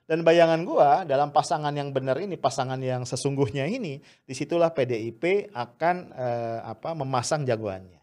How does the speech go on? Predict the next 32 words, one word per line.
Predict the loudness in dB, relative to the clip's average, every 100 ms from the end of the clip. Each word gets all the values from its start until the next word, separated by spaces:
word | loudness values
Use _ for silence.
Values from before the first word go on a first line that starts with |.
| _
Kira-kira | -6 -4 -4 -6
begitu. | -8 -18 -20 -12
Jadi | -10
skenarionya | -4 -2 0 0 0 6
bayangan | 8 8 4 2
gua | 6 6 6 0 -20 -6
di | -2
dua | 10 12 12
ribu | 6 0
dua | 2 2
puluh | 2
empat | 0 -2
seperti | -8 -8 -8 -10 -12
itu. | -18 -20 _ _ _
Kalau | 6 8 12 12 12 12
tidak | 4 2 0
terjadi | -4 6 8 8 4 -4 -6 -16 _ _
amandemen | 0 0 0 -2 6 6 6 0
Undang-Undang | -2 -2 -2 -4
Dasar | -4 -4 4 6 6
sehingga | 2 -2 0 10 12 12 10 -4 _ -6
ada, | -6 2 8 10 10 8 0 _ 0
eh, | 0 2
perpanjangan | 0 0 0 2 2 0
atau | -2
penambahan | -4 -2 2 2 2 2
masa | -2 -2
jabatan | 0 0 0 -4 -6
presiden | -8 -6 -4 -4
menjadi | -6 -8 -10
tiga | -12 -14 -8
periode. | -4 -4 -6